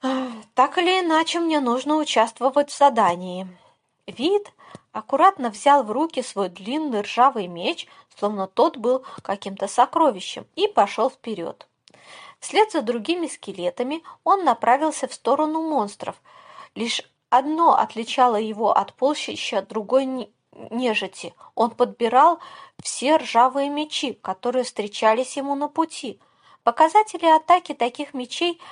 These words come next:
варьировались в зависимости от эффектов яда и проклятий.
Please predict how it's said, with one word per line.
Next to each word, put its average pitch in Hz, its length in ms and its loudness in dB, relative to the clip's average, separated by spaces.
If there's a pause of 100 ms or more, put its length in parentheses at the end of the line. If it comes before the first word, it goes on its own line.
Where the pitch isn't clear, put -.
(140)
варьировались 247 840 0 (200)
в - 40 -20
зависимости 311 760 -2
от 247 200 -4
эффектов 285 560 -4
яда 247 420 2
и 233 160 -6
проклятий. 254 800 -2